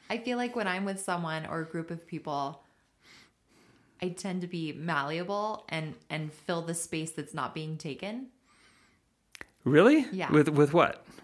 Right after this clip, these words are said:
Speaker 2: What do you fill it with?
Speaker 1: Like, that side of my personality.
Speaker 2: Huh.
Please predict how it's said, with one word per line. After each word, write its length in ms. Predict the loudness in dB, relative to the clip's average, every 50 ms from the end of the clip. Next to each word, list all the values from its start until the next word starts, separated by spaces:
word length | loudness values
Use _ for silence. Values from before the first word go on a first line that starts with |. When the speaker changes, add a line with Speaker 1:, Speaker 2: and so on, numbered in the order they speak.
| -14 0 2
Speaker 2:
What 100 | 4 4
do 60 | 4
you 60 | 4
fill 220 | 4 2 2 4
it 60 | 4 2
with? 240 | 0 -4 -6 -10 -16 -20 _ _ _ _ _ _ _ _ _ _ _ _ _ _ _ _ _ _ _ _ _ _ _ _ _ _ _ _ _ _ _ _ _ _
Speaker 1:
Like, 280 | -2 -2 0 0 0 0
that 260 | 2 2 2 2 0 -2
side 180 | -2 -2 -2
of 120 | -2 -4 -4
my 100 | -6 -6
personality. 840 | -6 -8 -10 -10 -10 -8 -8 -6 -6 -6 -8 -8 -10 -10 -12 -14 -16 _ _ _
Speaker 2:
Huh. 300 | _ -12 -8 -6 -6 -6